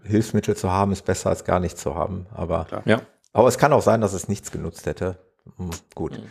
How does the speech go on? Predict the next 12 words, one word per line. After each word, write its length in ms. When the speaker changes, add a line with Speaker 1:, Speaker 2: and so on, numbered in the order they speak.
Speaker 1:
Wie 120
dem 160
auch 80
sei. 340
Wir 100
haben 80
daraus 240
gelernt. 540
Ich 140
würd 140
mal 140
weiterspringen, 840